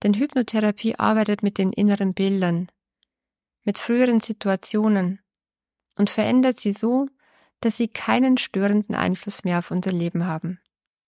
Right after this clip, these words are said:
Und sie arbeitet übrigens nicht nur mit Bildern,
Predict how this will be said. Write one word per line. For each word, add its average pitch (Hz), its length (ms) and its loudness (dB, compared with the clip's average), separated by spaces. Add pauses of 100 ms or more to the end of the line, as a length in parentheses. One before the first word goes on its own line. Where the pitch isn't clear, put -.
(960)
Und 208 100 0
sie - 120 -2
arbeitet 208 340 2
übrigens 196 360 -2
nicht - 260 -2
nur 208 100 2
mit 196 320 -2
Bildern, 233 520 2